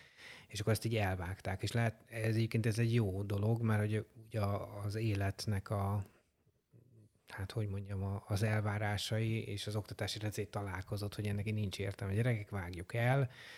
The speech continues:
és kész. És lehet, hogy nagyon sok dologban, amikor mondjuk tanterveket gondolunk át, akár egyetemi szakokon, vagy akár nemzeti alaptanterv szinten, így, így sok dolgot így el kéne vágni, hogy ennek itt vége van,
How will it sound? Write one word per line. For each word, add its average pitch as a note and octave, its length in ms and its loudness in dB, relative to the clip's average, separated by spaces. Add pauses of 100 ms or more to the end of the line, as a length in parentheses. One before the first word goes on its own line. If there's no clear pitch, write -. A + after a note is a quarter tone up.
(480)
és G#2+ 180 -8
kész. - 500 -4 (1040)
És G#2 340 -2
lehet, A2+ 240 4
hogy G#2+ 120 2
nagyon G2+ 280 4
sok - 460 -4
dologban, G#2 640 2
amikor G#2 360 0
mondjuk G2 240 0
tanterveket G#2 800 0
gondolunk G2+ 840 -2
át, G2+ 280 0
akár G#2 220 -4
egyetemi G2 360 -2
szakokon, G2+ 640 -4
vagy F#2+ 120 -2
akár G2 240 -4
nemzeti G2+ 360 -2
alaptanterv G2 640 -4
szinten, G#2 440 -4
így, G2+ 120 -4
így G2 160 -8
sok F#2 220 -8
dolgot F#2 300 -6
így G#2 140 -4
el - 140 -4
kéne G#2+ 260 -6
vágni, F#2 380 -8
hogy F#2 200 -18 (1400)
ennek G2 300 -2
itt G#2+ 120 0
vége G#2 320 -2
van, C3+ 420 0